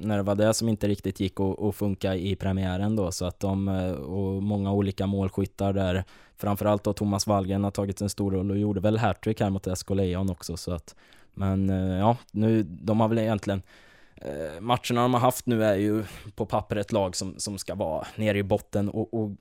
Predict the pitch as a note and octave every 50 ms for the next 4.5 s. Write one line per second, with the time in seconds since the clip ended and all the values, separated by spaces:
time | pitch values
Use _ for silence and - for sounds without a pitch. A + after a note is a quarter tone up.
0 | - - - - G#2+ G#2+ A2 A2 G#2+ D#2 - A2 A2+ A#2+ A#2 G2+ - - F2+ F#2
1 | - G2 F2+ F2+ - - - G#2+ G#2+ G#2+ G#2+ G#2+ G#2+ G#2+ G#2+ G#2 G#2 G#2 G#2 G#2
2 | G2+ G2+ G2+ G#2 G#2+ A2+ A2+ A2 A#2 A#2+ G#2+ G#2 G#2+ A2 G#2+ - - A2+ A2 G#2+
3 | - - - G2 F#2+ G#2 F#2+ E2+ G2+ G2 - _ - - - - _ - - -
4 | - - - - - - - B2+ G#2+